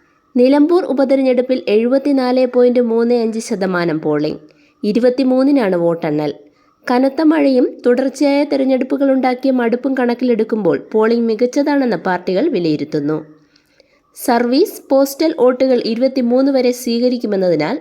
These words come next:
ശതമാനത്തിൽ നേരിയ വർധനയുണ്ടാകും. യൂറോപ്യൻ രാജ്യങ്ങൾ ഇറാനുമായി ഇന്ന് ചർച്ച നടത്തും.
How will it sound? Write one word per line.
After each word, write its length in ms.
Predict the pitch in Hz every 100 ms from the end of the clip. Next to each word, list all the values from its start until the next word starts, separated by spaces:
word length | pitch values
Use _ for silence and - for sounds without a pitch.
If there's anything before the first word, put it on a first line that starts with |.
| -
ശതമാനത്തിൽ 760 | - 214 220 233 240 233 277 -
നേരിയ 460 | 233 240 262 269 330
വർധനയുണ്ടാകും. 1040 | 226 185 220 202 143 147 147 160 - - _ _ _ _ -
യൂറോപ്യൻ 500 | 214 226 247 247 269
രാജ്യങ്ങൾ 540 | 269 262 247 269 269 254
ഇറാനുമായി 720 | 240 240 240 277 285 247 190
ഇന്ന് 220 | - 220 220
ചർച്ച 340 | 214 185 -
നടത്തും. 460 | 190 156 156 160